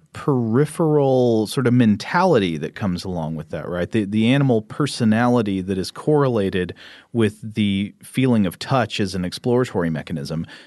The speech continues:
because it makes you think that this is a creature that's likely to sample objects in its environment at a high rate.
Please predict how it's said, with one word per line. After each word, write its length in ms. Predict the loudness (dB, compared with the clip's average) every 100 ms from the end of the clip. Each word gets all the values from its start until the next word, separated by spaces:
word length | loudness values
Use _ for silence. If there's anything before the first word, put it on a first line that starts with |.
| -6
because 300 | -2 0 0
it 80 | 0
makes 360 | 2 2 0
you 120 | -4 -4
think 440 | -6 -10 -10 -10
that 260 | -8 -8 -4
this 180 | -6 -4
is 140 | -6
a 60 | -6
creature 420 | -4 -4 -2 -4
that's 240 | -4 -6
likely 400 | -2 -2 0 -4 -2
to 220 | -4 -6
sample 800 | -8 -6 -2 0 0 0 0 0
objects 680 | -2 -2 -4 -6 -6 -8 -6
in 120 | -4
its 200 | -4 -6
environment 720 | -6 0 0 2 0 -4 -8
at 80 | -6
a 60 | -6
high 160 | -4
rate. 520 | -4 -4 -6 -6 -16